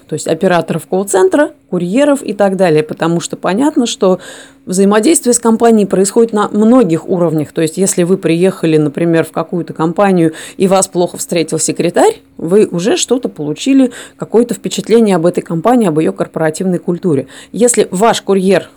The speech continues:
приехал куда-то и увидел в чьем-то офисе какой-то бардак, он тоже получил уже впечатление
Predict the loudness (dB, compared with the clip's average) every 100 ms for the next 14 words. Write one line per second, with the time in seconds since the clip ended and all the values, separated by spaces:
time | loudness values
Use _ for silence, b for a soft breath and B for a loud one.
0 | _ -6 -2 0 0 -2 0 2 2 2
1 | -4 0 0 2 2 2 0 B B -8
2 | 0 4 4 2 0 0 0 0 -6 -4
3 | -4 0 -2 0 0 0 2 2 2 -4
4 | -20 -10 -2 0 2 0 0 -4 -4 -4
5 | -4 -4 -4 -8 -8 -10 -8 -2 0 0